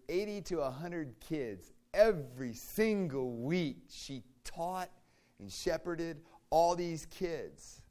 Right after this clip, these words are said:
until the day she drew her last breath. Don't think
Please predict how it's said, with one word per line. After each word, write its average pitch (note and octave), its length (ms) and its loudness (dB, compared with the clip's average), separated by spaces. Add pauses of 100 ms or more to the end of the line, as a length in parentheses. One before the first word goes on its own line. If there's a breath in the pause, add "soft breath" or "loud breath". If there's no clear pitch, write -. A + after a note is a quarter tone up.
(920)
until E3 360 -4
the B2+ 100 -4
day E3 380 -4
she D3+ 220 -8
drew F3 280 -6
her E3 160 -4
last D#3 500 -10
breath. - 600 -16 (2500 soft breath)
Don't F#3 340 2
think G#3+ 420 2